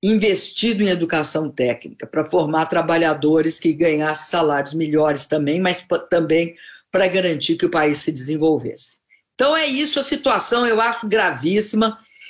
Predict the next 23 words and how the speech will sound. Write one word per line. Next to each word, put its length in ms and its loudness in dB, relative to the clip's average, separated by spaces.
e 140 2
acho 400 0
que 120 -4
o 40 -2
prefeito 760 0
tem, 420 0
hoje 300 4
o 60 -6
prefeito 580 0
pode 340 0
ter 80 2
um 80 -2
papel 360 0
importante. 880 -2
Eles 240 0
não 120 2
acabaram 760 0
com 420 -4
o 120 -2
pinai, 520 0
o 100 -4
Programa 560 2
Nacional 1000 0